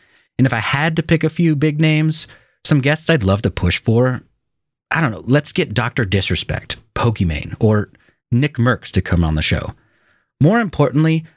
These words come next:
I'd also want to invite some small to medium streamers to get insight into their mindset.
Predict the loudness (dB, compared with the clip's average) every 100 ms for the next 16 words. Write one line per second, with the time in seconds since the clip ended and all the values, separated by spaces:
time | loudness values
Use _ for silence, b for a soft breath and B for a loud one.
0 | B -2 0 2 2 2 2 2 2 -2
1 | 0 0 2 2 2 2 2 2 0 2
2 | 2 0 0 0 2 0 -2 -2 0 2
3 | 0 0 -2 0 -2 0 0 0 0 0
4 | 0 -2 -6